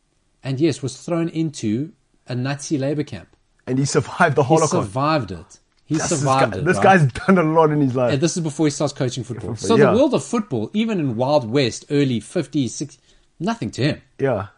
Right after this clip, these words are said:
Speaker 1: This guy's
Speaker 2: Yeah,
Speaker 1: lived.
Speaker 2: <laughs> he's, he, like, guys,
Speaker 1: Right?
Speaker 2: I went to hell and back.
Speaker 1: He's lived. So he ends up coaching Porto, who were a relatively successful team in Portugal, not as big as they are now.
Speaker 2: Yeah.
Speaker 1: Coaches in Porto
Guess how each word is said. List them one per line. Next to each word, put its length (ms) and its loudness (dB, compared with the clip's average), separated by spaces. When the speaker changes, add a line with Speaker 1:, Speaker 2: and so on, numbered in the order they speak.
Speaker 1:
This 80 -20
guy's 180 0
Speaker 2:
Yeah, 200 8
Speaker 1:
lived. 400 2
Speaker 2:
<laughs> 100 6
he's, 220 2
he, 280 2
like, 400 -2
guys, 160 6
Speaker 1:
Right? 100 -20
Speaker 2:
I 140 4
went 200 6
to 100 6
hell 240 4
and 160 2
back. 380 4
Speaker 1:
He's 220 -2
lived. 320 -2
So 340 -2
he 180 -6
ends 200 -2
up 120 -2
coaching 380 -2
Porto, 520 -6
who 500 0
were 500 2
a 140 -8
relatively 500 -4
successful 500 -8
team 260 -8
in 100 -8
Portugal, 300 -8
not 200 0
as 100 -4
big 160 -6
as 80 -6
they 80 -8
are 140 -10
now. 240 -14
Speaker 2:
Yeah. 220 -2
Speaker 1:
Coaches 400 -2
in 100 -4
Porto 440 -6